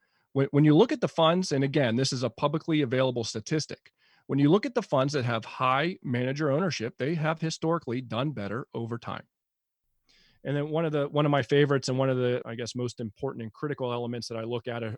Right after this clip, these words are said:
are the upside downside capture. How does the fund perform when the market is going up? That would be the upside.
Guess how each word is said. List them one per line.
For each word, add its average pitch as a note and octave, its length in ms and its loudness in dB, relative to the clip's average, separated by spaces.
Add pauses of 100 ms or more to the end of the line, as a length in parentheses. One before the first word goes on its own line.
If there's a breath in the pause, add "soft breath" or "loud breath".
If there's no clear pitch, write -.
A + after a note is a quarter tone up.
are A2+ 120 -4
the A#2 100 -2
upside A#2+ 380 -4
downside G#2+ 560 -8
capture. - 460 -12 (640 soft breath)
How D#3 220 0
does G3 180 0
the F#3+ 100 -2
fund E3 240 -2
perform C#3+ 320 -6
when C3+ 80 -2
the B2 60 -2
market B2+ 240 0
is G#2+ 80 -6
going G#2 280 -2
up? C3+ 180 0 (260)
That A#2 60 -14
would A2+ 100 -14
be G#2+ 100 -8
the G#2+ 120 -6
upside. D#3 420 -4